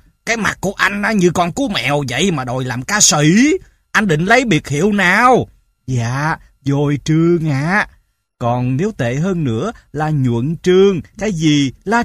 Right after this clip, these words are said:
Trương là đều hay hết ạ." Bỗng dưng sếp trầm ngâm: "Gần Tết á, ta lại có một vụ trọng án lớn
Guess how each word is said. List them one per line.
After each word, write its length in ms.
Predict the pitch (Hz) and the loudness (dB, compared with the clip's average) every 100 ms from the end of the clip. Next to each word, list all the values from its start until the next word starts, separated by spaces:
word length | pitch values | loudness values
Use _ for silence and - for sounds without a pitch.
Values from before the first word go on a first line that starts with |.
| - | -2
Trương 360 | 254 262 240 | -2 0 -2
là 80 | 202 | -4
đều 140 | 185 147 | -4 -4
hay 240 | 202 226 | -4 -4
hết 220 | 214 311 | -2 0
ạ." 320 | 277 190 226 - - _ _ _ _ _ - | 2 4 2 0 -20 _ _ _ _ _ -18
Bỗng 220 | 85 117 | -12 -6
dưng 160 | 110 92 | -4 -4
sếp 340 | - 170 - | -6 -8 -6
trầm 220 | 107 98 | -8 -6
ngâm: 180 | 107 110 - _ _ _ _ _ _ | -6 -6 -10 _ _ _ _ _ _
"Gần 260 | 98 104 110 | -6 -4 -2
Tết 280 | 156 233 247 | 2 2 2
á, 180 | 233 - _ _ | -2 -2 _ _
ta 220 | - 139 139 | -2 0 0
lại 220 | 104 127 | -4 -6
có 120 | 208 | -4
một 280 | 165 113 - | -4 -4 -6
vụ 240 | 110 135 | -6 -6
trọng 280 | - 117 139 | -6 -6 -8
án 300 | 147 185 233 | -8 -6 -2
lớn 340 | 208 254 254 | 2 2 2